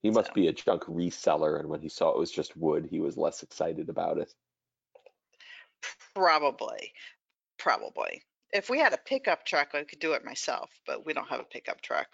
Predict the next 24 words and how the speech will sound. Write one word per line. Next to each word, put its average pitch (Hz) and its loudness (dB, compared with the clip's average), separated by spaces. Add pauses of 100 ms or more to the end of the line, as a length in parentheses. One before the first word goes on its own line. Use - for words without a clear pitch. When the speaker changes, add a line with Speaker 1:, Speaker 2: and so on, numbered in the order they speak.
Speaker 2:
which 165 -2
is - 2
just 185 2
another 156 -4
reason 143 -2
that 135 -10
we 147 -8
need 139 -12
to - -10
get 127 -2
one. - 2 (960)
Speaker 1:
Do - 2
you - 10
have 120 4
one 110 4
eight 107 4
hundred 98 0 (840)
get 90 4
junk - 0 (640)
Speaker 2:
They're 101 6
Speaker 1:
down 101 4
there? 107 4
Speaker 2:
so 147 -6
expensive. - -10